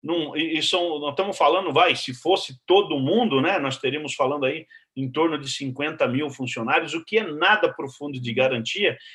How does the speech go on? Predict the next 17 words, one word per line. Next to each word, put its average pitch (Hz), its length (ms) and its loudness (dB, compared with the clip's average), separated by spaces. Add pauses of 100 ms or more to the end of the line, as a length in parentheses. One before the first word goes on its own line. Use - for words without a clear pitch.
(140)
que 135 140 -14
tem 202 260 0
milhões 220 680 4
de 139 220 -8
pessoas 143 640 2 (320)
que 139 120 -10
contribuem 147 720 -2
com 147 220 -4
o 131 40 -4
fundo, 107 420 -4
né? 120 160 -4
Então, 135 360 -2 (440)
nesse 175 360 -2
momento, 160 500 -2
nada 156 300 0
mais 123 240 -2
justo. 214 400 -2